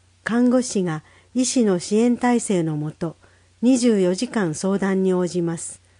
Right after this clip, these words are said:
相談の結果、緊急性がある場合は、直ちに救急車が出動します。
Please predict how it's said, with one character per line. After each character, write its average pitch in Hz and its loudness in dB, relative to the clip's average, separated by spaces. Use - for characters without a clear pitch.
相 247 4
談 247 4
の 240 4
結 233 0
果、 208 -4
緊 247 2
急 269 0
性 262 2
が 254 4
あ 254 4
る 214 0
場 170 -2
合 175 -2
は、 170 -4
直 262 0
ち 214 -6
に 165 -2
救 233 -2
急 247 0
車 190 -6
が 147 -8
出 - -10
動 175 0
し - -8
ま 156 -6
す。 - -10